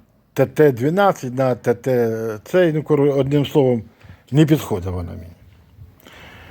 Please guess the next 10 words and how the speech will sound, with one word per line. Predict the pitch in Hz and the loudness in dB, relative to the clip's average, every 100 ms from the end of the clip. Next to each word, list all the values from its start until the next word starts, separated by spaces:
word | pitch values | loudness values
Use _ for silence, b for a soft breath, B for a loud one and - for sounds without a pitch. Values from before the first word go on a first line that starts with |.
| B B | B B
Ну, | 220 | 4
я | 254 214 | 6 6
вийшов | 208 185 185 - | 4 2 0 -2
з | |
положення, | - 175 175 143 123 120 | -2 2 4 2 0 -4
значить, | 120 135 139 123 - - _ b b b b | -2 -4 -4 -10 -14 -20 _ b b b b
у | 135 | 0
мене | 160 165 | 2 4
була | 139 135 135 127 95 _ _ | 2 2 4 4 2 _ _
стара | - - - - 143 123 110 | -20 -18 -12 2 4 4 0